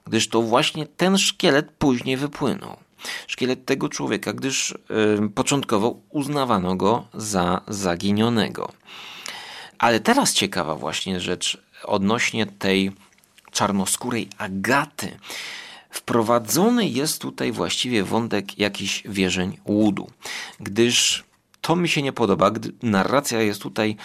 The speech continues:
mm, przełamana czarami jakimiś. Dowiadujemy się za pomocą Agaty, że to był pająk.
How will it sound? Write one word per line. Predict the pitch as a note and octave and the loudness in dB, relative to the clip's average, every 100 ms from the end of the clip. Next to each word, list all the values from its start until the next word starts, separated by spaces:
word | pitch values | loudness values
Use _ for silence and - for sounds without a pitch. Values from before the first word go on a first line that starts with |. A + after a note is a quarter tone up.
| - - - - | -14 -16 -18 -12
mm, | - G2 G2 | -2 2 2
przełamana | G2 G#2+ G2 A#2 A#2 | 2 0 2 2 0
czarami | G2 - A#2 A#2+ F2 E2+ | 0 2 4 4 2 0
jakimiś. | D#2 - E2+ E2 B2 - - - - - | -4 -6 -8 -8 -6 -8 -12 -16 -14 -6
Dowiadujemy | G2 G2 G2 G2 F#2+ C3 A#2+ | 0 2 2 0 0 0 0
się | - - F#2+ B2 - _ _ _ | -2 -2 -2 -4 -10 _ _ _
za | A2 G2 - C#3 | -8 -2 2 2
pomocą | - A2+ G#2 B2+ G#2+ G2 - | 2 0 0 0 -2 -2 -2
Agaty, | F#2 F2 E2+ - F2+ G2+ - - | -2 0 0 0 -2 -2 -2 -2
że | G#2+ F#2 E2+ _ | 2 2 0 _
to | - G2 A2 A#2+ _ - | 0 2 2 -2 _ -14
był | F#2+ F2+ F2 - _ _ - | -2 0 0 -4 _ _ 0
pająk. | F#2+ D2 - - | 2 2 -2 -12